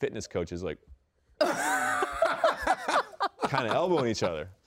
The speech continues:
So anyway, fast forward to the end of the round the following day, and I'm thanking everyone, the tournament host, and, uh, you know, we all have,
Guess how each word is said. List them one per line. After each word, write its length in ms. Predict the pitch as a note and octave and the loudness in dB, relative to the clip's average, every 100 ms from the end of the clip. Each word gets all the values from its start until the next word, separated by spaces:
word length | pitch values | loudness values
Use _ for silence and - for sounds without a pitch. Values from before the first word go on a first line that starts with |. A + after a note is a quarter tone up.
| _ - - | _ -20 -20
So 540 | - A#2+ A#2+ A#2 G#2+ - _ - D4+ - - | 0 2 4 4 2 -2 _ -6 -6 -6 -6
anyway, 520 | C#3 C#3 G#2 G2 G2 - - - | -2 2 4 4 2 -2 -12 -8
fast 300 | - A#2+ A#2 | -2 -2 0
forward 220 | A#2+ A#2 G#2 | 2 2 2
to 60 | |
the 120 | G2 | 0
end 140 | G2 A2 | 0 0
of 60 | |
the 60 | G2+ | 2
round 300 | G2 F#2+ F#2+ | 0 0 -4
the 40 | |
following 420 | F2+ G2 F#2+ F#2 F2+ | -2 0 0 -2 0
day, 320 | F2 F2+ F2 | 0 0 0
and 100 | F2 | -2
I'm 120 | F2 | -4
thanking 360 | E2+ G2 F#2+ F#2 | -4 -4 -2 -2
everyone, 680 | F2+ F2+ F2 F2 F2 F2 - - _ _ - - - | 0 0 0 -2 -2 -6 -10 -20 _ _ -20 -20 -18
the 80 | |
tournament 360 | E2 F#2+ F2+ E2+ | -6 -4 -2 -2
host, 360 | F2 E2+ - E2+ | -2 -2 -4 -8
and, 220 | D#2+ D2+ _ _ _ _ | -8 -10 _ _ _ _
uh, 500 | F2 E2 D#2+ D#2+ D#2 | -4 -4 -2 -4 -4
you 80 | - | -4
know, 80 | F#2 | -2
we 120 | F2+ | 0
all 100 | F2+ | 0
have, 200 | F2 E2+ | 0 -4